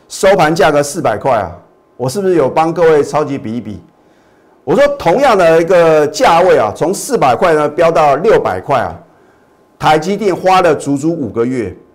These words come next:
可是利基的话呢，三个礼拜就达阵了。那我请问各位，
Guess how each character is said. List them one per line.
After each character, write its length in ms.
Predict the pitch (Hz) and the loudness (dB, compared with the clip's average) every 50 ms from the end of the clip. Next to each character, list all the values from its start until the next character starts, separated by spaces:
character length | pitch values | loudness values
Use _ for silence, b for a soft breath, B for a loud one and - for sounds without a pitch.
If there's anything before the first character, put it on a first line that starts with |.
| _ _ _ _ _ _ - | _ _ _ _ _ _ -4
可 120 | 160 165 | -2 0
是 140 | 165 254 262 | 0 0 0
利 180 | 247 285 240 196 | 0 0 -2 -2
基 160 | - 214 220 | -2 -2 0
的 80 | 214 | 2
话 80 | 202 202 | 2 2
呢， 140 | 196 196 196 | 2 0 -2
三 320 | 190 - - 254 247 262 | -2 -2 0 0 0 2
个 100 | 240 226 | 2 0
礼 120 | 175 139 131 | 0 0 0
拜 160 | 175 165 156 | 0 0 2
就 100 | 170 156 | 2 0
达 240 | - 117 110 113 117 | 0 0 -2 -2 -2
阵 180 | - 139 117 107 | -4 -6 -6 -8
了。 180 | 90 87 90 87 _ _ _ _ _ _ _ _ _ _ _ _ _ _ _ _ _ _ | -10 -14 -16 -18 _ _ _ _ _ _ _ _ _ _ _ _ _ _ _ _ _ _
那 100 | - 185 | -4 0
我 100 | 180 185 | 0 0
请 200 | 190 185 - 165 | 0 0 -2 -2
问 120 | 156 160 160 | -2 -2 -2
各 180 | 160 - - 170 | -2 0 0 2
位， 200 | 170 160 101 | 2 2 0